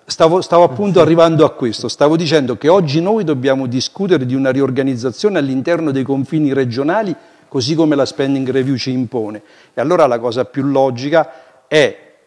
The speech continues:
Speaker 1: Pescara Chieti e la provincia del Gran Sasso, ma forse più che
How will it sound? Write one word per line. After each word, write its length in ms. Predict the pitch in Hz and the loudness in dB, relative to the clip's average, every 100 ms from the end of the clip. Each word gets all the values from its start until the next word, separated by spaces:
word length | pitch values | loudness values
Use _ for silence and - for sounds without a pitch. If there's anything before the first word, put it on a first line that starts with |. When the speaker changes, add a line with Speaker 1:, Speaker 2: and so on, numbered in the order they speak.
| _ _ | _ _
Speaker 1:
Pescara 480 | 123 104 - 123 170 | -10 -8 -2 0 0
Chieti 580 | 143 117 110 107 120 117 _ | 0 -6 -8 -8 -12 -12 _
e 100 | 131 | -4
la 140 | 127 | -2
provincia 460 | 120 131 135 123 120 | -2 -2 -2 -2 -4
del 140 | 120 | -4
Gran 260 | 117 120 117 | -6 -8 -8
Sasso, 440 | - 98 98 - | -8 -8 -8 -12
ma 120 | 127 131 | -8 0
forse 440 | 202 - - 120 - _ _ - | 2 2 0 -4 -8 _ _ 2
più 180 | 240 220 _ - | 2 2 _ 0
che 360 | 175 202 - | 4 4 0